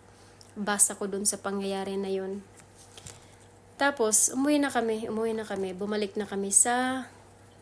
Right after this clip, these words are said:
Cavite. Ayun, kasi birthday ko naman kinabukasan.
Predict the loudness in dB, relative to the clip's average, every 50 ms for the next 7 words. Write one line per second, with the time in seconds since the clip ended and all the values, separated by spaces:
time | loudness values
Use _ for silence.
0 | -4 -2 -2 0 0 -2 -4 -2 -2 -2 -2 -2 -4 -8 -20 -20 -20 -20 -20 -20
1 | -20 -20 -20 -20 -20 -20 -20 -20 -20 -20 -20 -20 -20 -20 -20 -20 -20 -20 -14 -6
2 | 0 2 2 2 2 4 4 4 4 4 2 2 0 0 0 -2 -4 -2 0 0
3 | 0 0 0 -2 -2 -2 -2 -2 -2 -2 -2 -4 -6 -4 -4 -2 -2 -2 -2 -2
4 | -4 -4 -6 -8 -10